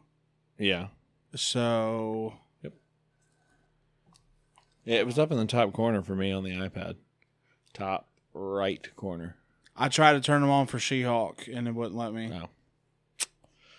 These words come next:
Speaker 1: Yeah, we, we have
Speaker 2: So it's not
Speaker 1: cap-
Speaker 2: even like it was an old thing.
Speaker 1: I'm not sure if we have the apps do the cat or, like, the, uh, yeah, the apps do the
Speaker 2: I used to
Speaker 1: um,
Speaker 2: not like subtitles because they,
Speaker 1: subtitles are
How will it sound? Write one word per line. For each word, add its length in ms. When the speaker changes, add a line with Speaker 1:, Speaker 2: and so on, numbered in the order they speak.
Speaker 1:
Yeah, 140
we, 280
we 140
have 260
Speaker 2:
So 220
it's 160
not 80
Speaker 1:
cap- 180
Speaker 2:
even 320
like 240
it 60
was 180
an 120
old 320
thing. 580
Speaker 1:
I'm 120
not 180
sure 400
if 300
we 160
have 380
the 320
apps 400
do 140
the 100
cat 320
or, 160
like, 300
the, 180
uh, 280
yeah, 100
the 100
apps 300
do 140
the 280
Speaker 2:
I 100
used 160
to 60
Speaker 1:
um, 40
Speaker 2:
not 220
like 200
subtitles 540
because 240
they, 80
Speaker 1:
subtitles 440
are 120